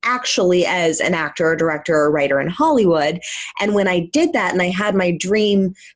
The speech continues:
fulfilled of being a screenwriter and having my, uh, my film on the big screen,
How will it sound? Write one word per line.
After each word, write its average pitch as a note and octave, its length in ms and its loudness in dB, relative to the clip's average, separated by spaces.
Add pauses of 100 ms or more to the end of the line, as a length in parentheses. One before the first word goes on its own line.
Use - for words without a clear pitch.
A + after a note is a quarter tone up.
fulfilled G#3+ 640 0
of E3+ 200 0
being G#3+ 420 2
a - 60 0
screenwriter F3+ 880 0
and D3+ 140 -2
having G#3 380 0
my, E3+ 260 0 (480)
uh, D3 380 -2
my E3 140 0
film A3 600 0 (840)
on G3 140 0
the G3 80 2
big G3+ 220 0
screen, A3+ 560 0